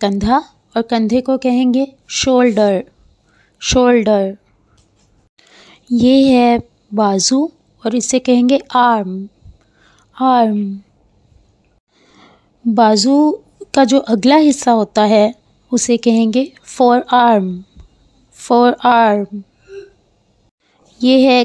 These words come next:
कोहनी और कोहनी को कहेंगे एल्बो, एल्बो। फिर है जी हमारे बाजू में कलाई भी आती है और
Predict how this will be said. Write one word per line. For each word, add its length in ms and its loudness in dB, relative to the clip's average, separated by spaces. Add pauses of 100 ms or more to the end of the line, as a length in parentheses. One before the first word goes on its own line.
(160)
कोहनी 400 0 (400)
और 100 0
कोहनी 380 0
को 160 0
कहेंगे 440 2 (180)
एल्बो, 640 -2 (760)
एल्बो। 720 -2 (1300)
फिर 260 2
है 200 2
जी 220 -2
हमारे 380 -2
बाजू 360 -2
में 280 -4
कलाई 380 -2
भी 220 -4
आती 380 0
है 200 0
और 200 -6